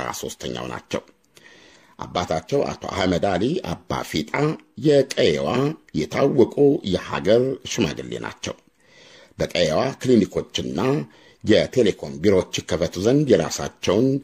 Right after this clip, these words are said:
እ፣ የእርሻ መሬት ለማህበረሰቡ አበርክተዋል። በዚች ሰላማዊ ከተማ ጥቁር ነጥብ ሆኖ በሚታየው የኦርቶዶክስ ክርስቲያኖች ጥቃት ወቅት ሰለባ የነበሩትና የተረፉት የሰባ ስድስት ዓመቱ የኦርቶዶክስ ተዋሕዶ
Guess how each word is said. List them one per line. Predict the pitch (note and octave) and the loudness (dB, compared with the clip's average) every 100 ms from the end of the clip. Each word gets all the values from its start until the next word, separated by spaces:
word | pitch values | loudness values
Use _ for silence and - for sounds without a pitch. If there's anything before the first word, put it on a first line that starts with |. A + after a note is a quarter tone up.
| - - - - | -10 -20 -18 -6
እ፣ | D#2+ C#2+ C2 B1+ - _ _ | -4 -2 -4 -6 -8 _ _
የእርሻ | G2 F#2 - - C2 B1 - | 2 2 2 -6 -6 -4 -2
መሬት | F2 C#2 D#2 C3 - - - _ - | 0 2 2 2 0 -6 -8 _ 2
ለማህበረሰቡ | A2+ E2+ C#2 B1+ - - D2+ A2+ A#2+ _ - | 4 2 -6 -10 -10 -6 0 0 0 _ -8
አበርክተዋል። | E2+ - - - - - - _ - _ _ _ _ _ _ _ _ _ - | -6 -8 -10 -12 -10 -12 -14 _ -20 _ _ _ _ _ _ _ _ _ 2
በዚች | A#2+ G#3+ - | 2 2 0
ሰላማዊ | E3+ D#3 C#3 B2+ G#2 | 0 2 4 4 4
ከተማ | - G#2 G#2 D3 E3+ | 2 0 4 4 2
ጥቁር | - C3 A2+ | 2 4 6
ነጥብ | G#2+ - F#2+ | 4 4 2
ሆኖ | F#2 | 2
በሚታየው | E2+ E2 F#2+ F2+ F#2+ D#2+ E2+ B2+ | 4 4 2 2 -2 0 4 6
የኦርቶዶክስ | C3 G2+ F#2+ G2+ F2+ - - | 8 6 6 4 2 2 -2
ክርስቲያኖች | E2+ - - D2+ D2+ - | -2 0 -2 -2 -4 -6
ጥቃት | - F#2+ - | -6 -2 0
ወቅት | C3+ | 0
ሰለባ | - A2+ D2+ | 4 4 4
የነበሩትና | D2 D2 C#2+ F2 E2+ F#2 F#2+ | 0 -4 0 2 2 2 4
የተረፉት | G2 A2 G#2+ A#2 D#3 - - - - - - - | 2 2 2 4 2 0 -12 -20 -20 -20 -20 -2
የሰባ | E2+ G2 G#2+ | 0 2 0
ስድስት | A2+ B2 B2 A#2+ | 0 0 0 4
ዓመቱ | B2 A#2+ D3+ F#3+ | 4 4 2 4
የኦርቶዶክስ | A2 F2+ - G2 G#2 - | 6 6 4 0 0 0
ተዋሕዶ | G2 F#2 | 2 4